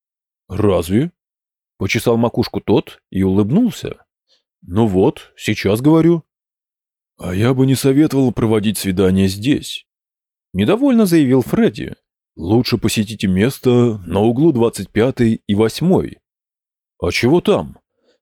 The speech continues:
заинтересовался Жека. "Более приличное место", — заметил Фредди. "Да и готовят там не в пример лучше". "Хорошо", —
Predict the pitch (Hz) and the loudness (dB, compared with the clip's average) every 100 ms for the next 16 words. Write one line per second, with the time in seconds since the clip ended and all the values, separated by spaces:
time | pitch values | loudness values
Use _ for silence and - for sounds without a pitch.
0 | - 85 95 92 95 95 110 110 127 143 | -12 -2 0 0 -2 0 0 0 0 0
1 | 175 - - _ _ _ _ _ _ _ | 0 -2 -12 _ _ _ _ _ _ _
2 | _ _ - 80 80 113 120 117 104 113 | _ _ -16 -8 -2 2 4 2 2 0
3 | 113 107 - 110 123 156 78 - 69 - | 2 0 0 0 2 0 -2 -10 -12 -14
4 | _ _ _ _ _ - 90 95 90 90 | _ _ _ _ _ -14 -4 -2 -2 -2
5 | 95 160 196 101 67 - _ _ _ _ | -4 0 -2 -2 -10 -16 _ _ _ _
6 | 82 85 101 120 113 120 131 127 117 - | -14 -2 0 2 2 0 2 2 0 0
7 | 113 113 95 - - 80 92 - 101 110 | 0 2 -2 -6 -10 -6 -6 -2 0 2
8 | 104 104 143 143 - - - - _ _ | 0 0 0 -2 -6 -12 -14 -16 _ _
9 | _ _ _ _ _ _ _ - 110 113 | _ _ _ _ _ _ _ -6 -2 0
10 | 92 - 90 110 | -2 -2 0 0